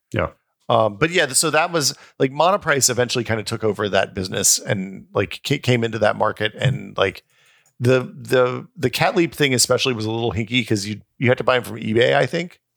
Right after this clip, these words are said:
Speaker 1: Yes, I believe that, that was one of the things that stopped me from getting into it.
Speaker 2: Yeah, so there were a lot of counterfeits that were, like,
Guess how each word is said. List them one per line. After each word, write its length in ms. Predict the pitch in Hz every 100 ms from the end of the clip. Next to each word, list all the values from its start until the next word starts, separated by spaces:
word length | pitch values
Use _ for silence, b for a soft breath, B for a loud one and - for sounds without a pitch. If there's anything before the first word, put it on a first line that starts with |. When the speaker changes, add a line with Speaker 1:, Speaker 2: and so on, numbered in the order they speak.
| _ _
Speaker 1:
Yes, 640 | 113 104 110 104 95 - -
I 80 | 113
believe 260 | 107 107
that, 280 | 104 98 90 -
that 100 | 151
was 100 | 123
one 140 | 131
of 40 | 107
the 80 |
things 140 | 107 98
that 140 | 92
stopped 320 | - 98 95
me 120 | 95 92
from 160 | 107
getting 220 | 101 98
into 280 | 98 95 104
it. 140 | 101 - _ -
Speaker 2:
Yeah, 120 | 117
so 140 | -
there 160 | 131 131
were 140 | 131
a 40 | 123
lot 220 | 123 123
of 60 |
counterfeits 680 | - 107 117 - 165 - - -
that 180 | 131
were, 240 | 110 113 113
like, 400 | 107 107 -